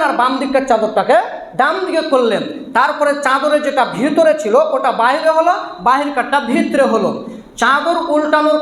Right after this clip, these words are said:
কারণ হচ্ছে আল্লাহ এখান থেকে ভালো, আহ,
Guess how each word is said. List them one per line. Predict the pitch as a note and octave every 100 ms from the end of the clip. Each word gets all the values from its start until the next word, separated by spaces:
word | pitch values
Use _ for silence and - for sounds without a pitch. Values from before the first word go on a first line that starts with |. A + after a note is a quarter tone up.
| A3+
কারণ | A3 C#4 C#4
হচ্ছে | C4 - G#3+ - - - - - G#3+
আল্লাহ | D4 D#4+ G4 G4+ - - C4
এখান | C#4+ E4 D#4+
থেকে | D#4 D#4+ G#3
ভালো, | G#3 B3 C#4 D#4+
আহ, | - - - - - G#3 A3